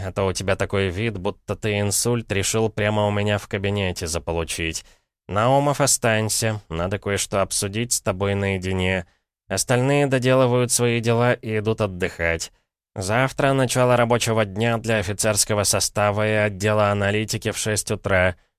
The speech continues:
Для остальных распорядок не меняется.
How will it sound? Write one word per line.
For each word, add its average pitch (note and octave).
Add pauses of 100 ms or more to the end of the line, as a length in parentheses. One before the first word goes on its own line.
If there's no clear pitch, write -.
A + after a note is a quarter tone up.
(160)
Для A2+
остальных A#2+
распорядок A#2
не G#2+
меняется. E2+